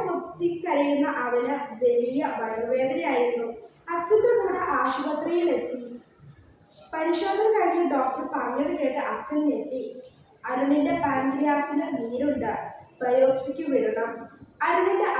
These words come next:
ആമാശയവും ഉദരത്തിലെ മറ്റ് അവയവങ്ങളും മലിനമാണത്രേ. പുറത്തുനിന്ന് ഭക്ഷണം കഴിക്കുന്നുണ്ടല്ലേ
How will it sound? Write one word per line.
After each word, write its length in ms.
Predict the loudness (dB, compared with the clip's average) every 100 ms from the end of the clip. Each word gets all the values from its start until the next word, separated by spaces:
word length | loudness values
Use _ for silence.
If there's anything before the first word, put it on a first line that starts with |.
| 0
ആമാശയവും 640 | 2 2 2 0 0 0 0 0
ഉദരത്തിലെ 500 | 2 2 2 2 2 2
മറ്റ് 320 | -2 -2 -4 -2 0 2
അവയവങ്ങളും 720 | 2 0 0 0 2 2 2 -2 -8
മലിനമാണത്രേ. 840 | -4 -2 0 0 0 -2 -4 -2 -4 -4 -10 -16 -20 -2
പുറത്തുനിന്ന് 680 | 4 6 6 6 4 2 0 0 -2 -4
ഭക്ഷണം 520 | -4 -2 2 2 0 -4
കഴിക്കുന്നുണ്ടല്ലേ 840 | -2 -2 0 -2 0 2 0 0